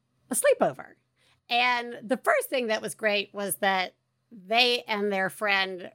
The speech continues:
were leaving a movie, and in the car were like, "Can we have a sleepover?"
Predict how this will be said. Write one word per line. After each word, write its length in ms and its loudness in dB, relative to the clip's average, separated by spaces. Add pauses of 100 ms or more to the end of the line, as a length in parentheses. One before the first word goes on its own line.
(140)
were 140 0
leaving 340 0
a 60 0
movie, 680 -4
and 160 -4
in 100 -6
the 60 -6
car 380 0
were 160 -4
like, 400 -6 (560)
"Can 120 2
we 80 6
have 100 4
a 20 -6
sleepover?" 560 0